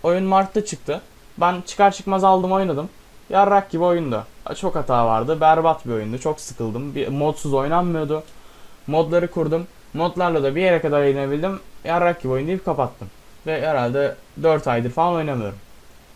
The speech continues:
Ama diyelim ki siz oynamadınız veya oynadınız, geri dönmek istiyorsunuz. Veya oyunu hani o zaman crack almıştınız, işte güncelleme sıkıntısı falan.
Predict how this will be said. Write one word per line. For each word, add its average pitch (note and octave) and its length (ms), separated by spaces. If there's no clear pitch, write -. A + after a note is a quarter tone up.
Ama F#3+ 220
diyelim A3 240
ki - 80
siz - 140
oynamadınız G3+ 680
veya C#3 240
oynadınız, F#3 640
geri E3+ 180
dönmek F3+ 300
istiyorsunuz. C#3 480
Veya C#3 160
oyunu C#3 280
hani D#3 180
o C#3 60
zaman C#3+ 260
crack F3 220
almıştınız, C#3 640
işte - 240
güncelleme C3 540
sıkıntısı C3 380
falan. B2 300